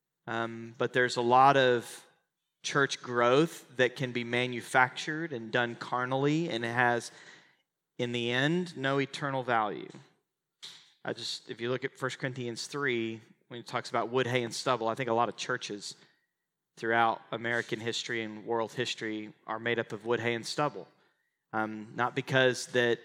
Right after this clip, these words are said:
they don't love Jesus, but what they're doing isn't necessarily for Jesus. And so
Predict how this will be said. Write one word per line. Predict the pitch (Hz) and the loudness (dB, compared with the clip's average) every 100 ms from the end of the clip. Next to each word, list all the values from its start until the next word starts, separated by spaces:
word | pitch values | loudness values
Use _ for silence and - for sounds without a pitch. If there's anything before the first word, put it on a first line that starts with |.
| _ _ _ _ _ _ _ _ _ | _ _ _ _ _ _ _ _ _
they | - | -6
don't | 123 120 | -4 2
love | 123 117 | 2 2
Jesus, | 120 139 147 113 107 | 0 -2 0 -2 -6
but | - 107 | -6 -4
what | 117 - | -4 -4
they're | 110 | -4
doing | 123 135 123 117 113 147 _ _ - | 0 0 0 -4 -10 -16 _ _ -8
isn't | 117 120 | -6 -6
necessarily | 117 110 110 - 110 104 | -8 -8 -8 -4 -4 -4
for | - 95 | -8 -12
Jesus. | 107 95 85 69 - - _ _ _ _ _ _ _ - | -10 -12 -12 -12 -14 -14 _ _ _ _ _ _ _ -12
And | 113 | -6
so | 147 131 127 | 2 4 2